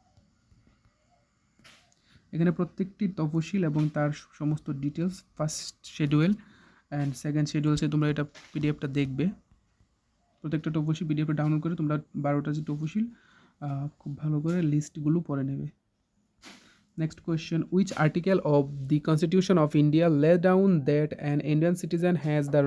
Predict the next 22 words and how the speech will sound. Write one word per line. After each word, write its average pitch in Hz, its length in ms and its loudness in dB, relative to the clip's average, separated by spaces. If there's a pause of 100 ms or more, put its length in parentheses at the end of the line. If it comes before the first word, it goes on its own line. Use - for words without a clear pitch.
right 170 280 0
to 196 60 2 (300)
use 175 140 2 (180)
any 160 180 4 (500)
restaurant, 175 460 2 (240)
road 175 300 6 (160)
or 139 100 0 (180)
public 139 300 0 (100)
place? 135 200 -6 (100)
বলছে 147 220 -4
কি 175 120 -2
ভারতের 147 400 -2
সংবিধানের 160 640 2 (100)
কোন 208 260 2
ধারায় 151 280 6
বলা 156 220 4
হয়েছে 147 340 0
যে 139 140 0 (200)
একজন 156 380 0
ভারতীয় 147 480 0
নাগরিকের 147 560 0
যে 156 160 2